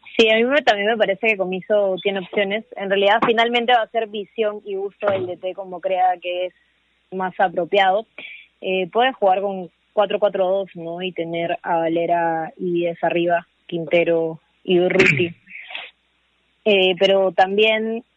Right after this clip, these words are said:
puede, puede ser,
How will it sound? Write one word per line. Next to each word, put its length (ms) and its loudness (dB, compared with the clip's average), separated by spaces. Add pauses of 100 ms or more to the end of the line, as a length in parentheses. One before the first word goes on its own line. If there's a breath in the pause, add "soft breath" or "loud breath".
(420)
puede, 1120 -2 (220)
puede 320 0 (100)
ser, 460 -2